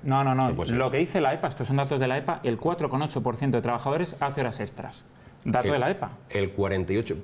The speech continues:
Speaker 2: bueno, el dato que yo te estoy dando no es el que tú estás dando. Yo te estoy dando que el cuarenta y ocho por ciento de las horas extraordinarias que se hacen no se pagan.
Speaker 1: Venga.
Speaker 2: No se pagan y no se cotizan.
Speaker 1: Efectivamente.
Speaker 2: No se pagan supone,
Speaker 1: Pedro,
Speaker 2: supone
Speaker 1: no,
Speaker 2: que un
Speaker 1: no.
Speaker 2: trabajador muchas horas trabaja gratis,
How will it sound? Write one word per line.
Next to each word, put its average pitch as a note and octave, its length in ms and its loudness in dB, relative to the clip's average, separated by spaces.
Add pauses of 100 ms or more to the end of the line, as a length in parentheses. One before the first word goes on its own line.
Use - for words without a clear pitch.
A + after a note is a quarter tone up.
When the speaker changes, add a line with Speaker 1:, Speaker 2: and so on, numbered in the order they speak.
(140)
Speaker 2:
bueno, G#2 200 -2
el D#2+ 100 -4
dato D#2 180 -2
que G2 60 0
yo G2 80 2
te A2 80 -2
estoy G#2+ 120 -2
dando B2+ 360 2
no G2 100 2
es G2 140 -2
el F2 80 -2
que F#2+ 100 -2
tú E2+ 80 -6
estás D#2 220 -6
dando. B1+ 200 -8
Yo F2+ 140 0
te A2+ 60 0
estoy A#2 180 -2
dando C3+ 320 2
que G#2+ 80 -4
el F2 80 -2
cuarenta F2+ 320 0
y A#2 40 2
ocho D3+ 200 0
por B2+ 140 -2
ciento F#2+ 280 0
de F#2+ 60 2
las F2 180 -2
horas B2+ 140 2
extraordinarias A2+ 540 0
que F2+ 100 -4
se G2 180 -2
hacen F#3+ 300 0 (480)
no B2+ 180 2
se D#3+ 140 0
pagan. D2 280 -6 (140)
Speaker 1:
Venga. A#2+ 220 2
Speaker 2:
No - 60 2
se D3+ 100 2
pagan F3 320 0 (300)
y A2+ 100 0
no D3 100 2
se D3+ 140 -2
cotizan. F2+ 460 -4
Speaker 1:
Efectivamente. D3 600 2
Speaker 2:
No F#3 40 2
se A#2 40 2
pagan F#3+ 280 2
supone, G#2 520 -2
Speaker 1:
Pedro, C#3 220 0
Speaker 2:
supone C3 320 2
Speaker 1:
no, A2+ 80 4
Speaker 2:
que A#2 40 6
un A#2+ 40 6
Speaker 1:
no. C#3 60 6
Speaker 2:
trabajador F3+ 680 2
muchas D#3 360 0
horas E3 180 0
trabaja D#3 480 -2
gratis, G#2+ 500 -2